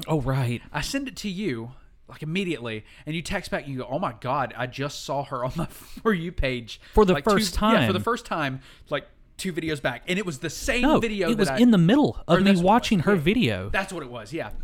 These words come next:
Speaker 1: I stopped, I, I didn't finish watching her video 'cause I wanted to see what you sent me.
Speaker 2: Yeah.
Speaker 1: And it was, it
Speaker 2: It
Speaker 1: was
Speaker 2: was the
Speaker 1: her.
Speaker 2: same lady. And it was the, it was the video that you were in the middle of was the first video that I had watched from her that put me onto her page, that, it,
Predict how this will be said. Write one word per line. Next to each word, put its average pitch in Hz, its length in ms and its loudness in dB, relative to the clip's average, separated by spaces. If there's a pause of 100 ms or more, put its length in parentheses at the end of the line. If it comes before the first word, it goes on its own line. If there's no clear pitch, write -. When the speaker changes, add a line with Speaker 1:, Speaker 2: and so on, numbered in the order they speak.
Speaker 1:
I 160 140 2
stopped, - 480 2 (100)
I, 165 140 4 (100)
I 170 60 6
didn't 208 220 2
finish 220 340 2
watching 175 280 4
her 165 120 0
video 151 320 -2
'cause 151 160 -2
I 156 40 4
wanted 151 160 4
to 135 60 -4
see 151 160 0
what 139 140 2
you 117 140 0
sent 185 260 0
me. 240 140 4
Speaker 2:
Yeah. 180 260 0 (460)
Speaker 1:
And 151 560 0 (920)
it 202 140 2
was, 226 220 6
it - 60 -12 (380)
Speaker 2:
It 240 100 4
Speaker 1:
was 262 140 6
Speaker 2:
was 349 140 8
the 403 60 10
Speaker 1:
her. 370 120 8
Speaker 2:
same - 40 2
lady. 269 220 -4 (380)
And 208 140 0
it 220 80 -4
was 196 140 -4
the, 214 220 -6
it 185 60 0
was 165 200 -10
the 147 280 -8
video 214 320 -4
that 170 140 -6
you 175 120 -10
were 214 100 -6
in 190 100 -10
the 185 40 -8
middle 190 300 -2
of 120 160 0
was 127 160 -6
the 127 80 -6
first - 380 -6
video 170 340 -4
that 131 160 -6
I 175 120 0
had 160 120 -4
watched 117 260 -4
from 110 200 -8
her 120 120 -6
that 120 200 -12
put - 200 -4
me 156 80 -6
onto 131 240 -4
her 147 120 -8
page, 185 320 -8
that, 110 160 -14
it, 117 80 -14